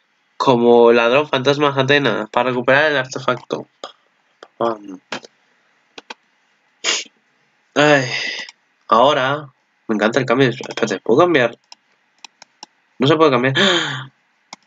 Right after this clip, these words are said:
¿Qué cabrones? Se verá el modo normal y después el modo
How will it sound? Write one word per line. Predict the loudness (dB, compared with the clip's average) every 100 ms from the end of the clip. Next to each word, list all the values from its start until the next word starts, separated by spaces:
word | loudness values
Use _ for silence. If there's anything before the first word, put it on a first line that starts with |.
| _ _ _ _ _ _ _ _ _ _ _ _ _
¿Qué | -14
cabrones? | -8 -4 -2 -2 -4 -10
Se | 0 4
verá | 4 2
el |
modo | 2 2 4
normal | 2 2 0
y |
después | -2 -6
el | -2
modo | 2 4 6 4 2 -2